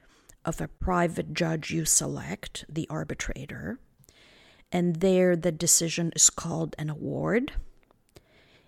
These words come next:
even that process can be less costly than a trial. One of the reasons, because it can happen faster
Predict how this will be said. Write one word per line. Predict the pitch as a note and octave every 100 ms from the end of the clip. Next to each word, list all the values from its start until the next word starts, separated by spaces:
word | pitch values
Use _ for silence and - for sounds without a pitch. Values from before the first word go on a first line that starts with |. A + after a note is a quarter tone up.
| _ _ B3+
even | C4+ B3 B3 A#3+
that | G#3 G#3 G#3 -
process | - E3+ E3 D#3+ D#3 -
can | F3 E3
be | E3
less | D#3+ D#3 -
costly | - D#3 D#3 - - C#3 C3
than | D3+ C#3+
a |
trial. | - - - - - - - - -
One | E3 F#3+
of | G#3 G#3+
the | G#3
reasons, | A3 A3+ A3 C4 D#4 F4+ - - - _ _ _ _ _ _ -
because | E3 G3+ - G3+
it | G3 -
can | F#3
happen | E3 G3+ F#3 F#3 F3
faster | - G3 F3+ E3+ - - C#3+ -